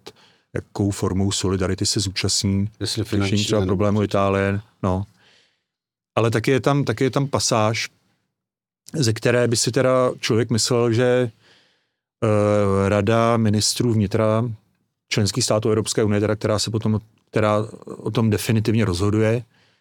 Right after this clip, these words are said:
Speaker 1: jak ta pomoc například Itálie má vypadat. Takže stejně ta rada se vlastně musí postarat o to, aby se určitý počet těch relokací, to znamená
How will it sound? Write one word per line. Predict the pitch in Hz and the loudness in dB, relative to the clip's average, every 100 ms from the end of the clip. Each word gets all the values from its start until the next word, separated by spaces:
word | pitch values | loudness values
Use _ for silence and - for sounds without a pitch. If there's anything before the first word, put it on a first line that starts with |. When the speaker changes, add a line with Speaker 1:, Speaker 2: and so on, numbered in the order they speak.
| _ _ - | _ _ -6
Speaker 1:
jak | 95 - | -6 -4
ta | 117 | -4
pomoc | 117 110 104 - - 110 | 0 0 0 0 -2 -2
například | 92 - 104 110 101 | -4 -4 -2 0 0
Itálie | 95 101 104 | 0 0 2
má | 104 110 | 2 0
vypadat. | 98 - 95 82 87 - _ _ _ _ _ _ - - _ | 0 0 -2 -2 -6 -16 _ _ _ _ _ _ -20 -20 _
Takže | 95 87 113 | -4 -2 -2
stejně | - 107 113 | 0 0 2
ta | 127 | 2
rada | 120 110 | 2 0
se | - 113 | 0 0
vlastně | 110 120 | 0 0
musí | 110 - | 0 -2
postarat | 113 107 - 123 | -4 -4 -2 0
o | 107 | 0
to, | 98 - | -2 -2
aby | 107 110 | 0 0
se | - 120 120 123 - _ _ - | 0 0 0 0 -6 _ _ -8
určitý | 101 - 113 135 | -6 -4 -4 -4
počet | 113 107 - 131 - | -2 -4 0 -2 -2
těch | - - | -4 -2
relokací, | 110 110 110 110 - - 120 120 120 | 0 2 0 -2 -2 -2 0 0 -2
to | 113 | -2
znamená | 107 110 113 117 117 | 0 2 2 0 -2